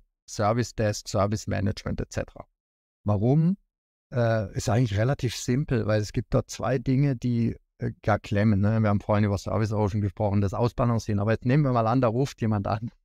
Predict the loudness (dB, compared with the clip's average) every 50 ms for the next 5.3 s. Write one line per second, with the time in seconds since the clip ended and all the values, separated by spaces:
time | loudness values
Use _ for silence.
0 | _ _ -12 -12 -12 _ _ _ _ -8 -2 0 0 0 0 -2 -4 -4 -2 0
1 | -2 -2 -2 -2 -4 -2 -2 -2 -2 -2 0 -2 -4 -4 -4 -8 -12 -8 -6 -4
2 | -4 -4 -6 -10 _ _ _ _ _ _ _ _ _ _ _ -2 2 2 2 2
3 | 0 -2 -4 -10 _ -14 -4 0 0 2 0 0 -4 -10 -14 -16 -12 -6 -4 -2
4 | -2 0 0 0 0 0 -2 -2 -2 -2 -4 -4 -2 0 0 0 0 -2 -6 -4
5 | -2 0 0 0 0 -2